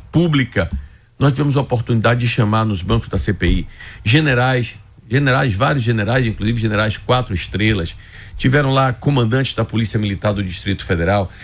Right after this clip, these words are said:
estiveram lá terroristas, terroristas que colocaram bomba para explodir o aeroporto de Brasília, estiveram lá,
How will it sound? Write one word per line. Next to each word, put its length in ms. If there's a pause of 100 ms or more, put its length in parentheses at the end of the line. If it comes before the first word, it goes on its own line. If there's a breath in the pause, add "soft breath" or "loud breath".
(220 loud breath)
estiveram 480
lá 440 (160)
terroristas, 840 (460)
terroristas 500
que 60
colocaram 420
bomba 500
para 160
explodir 460
o 20
aeroporto 400
de 60
Brasília, 540 (480 loud breath)
estiveram 440
lá, 400